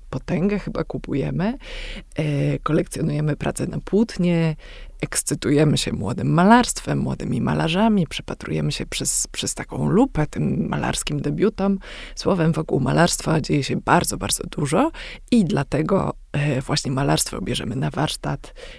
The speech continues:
w tych nowych odcinkach Szturmu Sztuk. Mm, i bierzemy je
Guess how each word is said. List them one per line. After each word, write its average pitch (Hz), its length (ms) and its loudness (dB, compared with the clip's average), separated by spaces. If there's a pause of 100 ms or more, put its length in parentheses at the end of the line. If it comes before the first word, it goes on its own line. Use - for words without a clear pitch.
(100)
w - 60 -10
tych - 200 -6
nowych 160 360 2
odcinkach - 480 -4
Szturmu - 360 -4
Sztuk. - 540 -2 (640)
Mm, 156 560 2 (100)
i 240 300 6 (180)
bierzemy 208 440 6
je 165 260 6